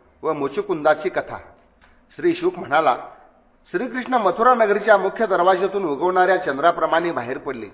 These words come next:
त्यांचे श्यामल शरीर अत्यंत देखणे होते. त्यांनी रेशमी पितांबर परिधान केला होता.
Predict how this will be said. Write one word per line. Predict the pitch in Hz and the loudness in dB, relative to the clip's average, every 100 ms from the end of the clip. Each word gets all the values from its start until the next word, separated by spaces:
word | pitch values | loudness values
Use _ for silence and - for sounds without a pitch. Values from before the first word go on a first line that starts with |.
| - _ _ _ _ _ _ | -20 _ _ _ _ _ _
त्यांचे | 127 127 139 | -8 -6 -4
श्यामल | 123 123 151 143 | -2 0 0 0
शरीर | 139 139 175 | -4 -4 0
अत्यंत | 143 - 175 190 | 0 0 -6 -2
देखणे | 202 139 131 165 196 | -2 0 -4 -2 -4
होते. | 180 - - - - _ _ _ _ | -4 -10 -14 -14 -20 _ _ _ _
त्यांनी | 165 190 185 | 0 2 2
रेशमी | 170 165 220 226 | 2 0 -4 -4
पितांबर | 202 170 190 208 208 | -2 4 4 4 2
परिधान | - 156 160 175 214 | 0 -4 -2 -2 -2
केला | 214 180 | -2 -2
होता. | 165 110 90 | -4 -8 -12